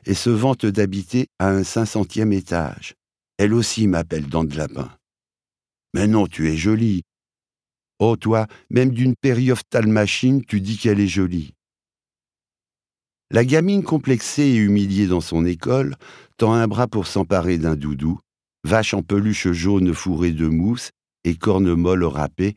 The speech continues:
à force d'avoir été mordillée. Elle porte à ses lèvres cet objet fétiche sali pour en retrouver le goût consolant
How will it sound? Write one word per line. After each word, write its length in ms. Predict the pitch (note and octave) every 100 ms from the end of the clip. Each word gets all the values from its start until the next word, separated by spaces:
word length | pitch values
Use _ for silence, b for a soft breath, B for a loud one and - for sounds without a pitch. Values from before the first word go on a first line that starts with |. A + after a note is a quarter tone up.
| b
à 140 | - E2
force 260 | - F#2+
d'avoir 320 | E2+ D#2+ F2 D2+
été 280 | C#2+ F#2+
mordillée. 680 | F2+ D#2 D2 C#2+ C2+ A#1+ - _ _ _ _ _ _ _ _
Elle 160 | - D#2+
porte 300 | - G#2 -
à 80 | F2
ses 220 | - D#2
lèvres 360 | D#2 F2+ G2+ F2
cet 280 | E2 D#2
objet 260 | E2+ D#2 E2+
fétiche 540 | - D#2 - D2+ -
sali 460 | C2 - C2+ C2+ E2 B B B -
pour 140 | D#2+
en 120 | D#2 E2
retrouver 480 | A2+ - G2 F2
le 140 | D#2+ D#2+
goût 220 | C#2+ D2+
consolant 680 | C2+ G#2 A2 - C#2+ C2